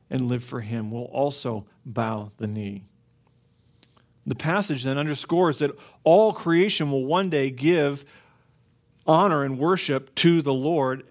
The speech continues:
at the end of the age. It looks ahead. It looks ahead to the future when all things will be completed, when God's purposes and plans for redemptive history find their final consummation.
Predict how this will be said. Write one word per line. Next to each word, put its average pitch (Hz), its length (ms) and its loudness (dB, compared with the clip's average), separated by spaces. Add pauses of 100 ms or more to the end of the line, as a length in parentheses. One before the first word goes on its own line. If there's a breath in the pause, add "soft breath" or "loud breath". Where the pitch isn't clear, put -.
at 135 180 -4
the 139 140 -4
end 139 200 -4
of 123 100 -2
the 123 160 -4
age. 117 500 -6 (800)
It 151 140 0
looks 170 420 0
ahead. 127 540 0 (600 soft breath)
It 147 80 4
looks 185 260 2
ahead 180 220 0
to 156 80 -2
the 135 80 -6
future 196 480 -4
when 131 180 -4
all 185 380 2
things 156 440 0
will 147 140 -2
be 151 260 0
completed, 135 800 -2 (520 loud breath)
when 143 160 2
God's 151 280 0
purposes 170 460 0
and 139 160 -4
plans 160 320 -2
for 143 80 -6
redemptive 143 460 -2
history 160 340 -2
find 139 320 -4
their 120 100 -4
final 151 540 -4 (200 soft breath)
consummation. 120 1000 -4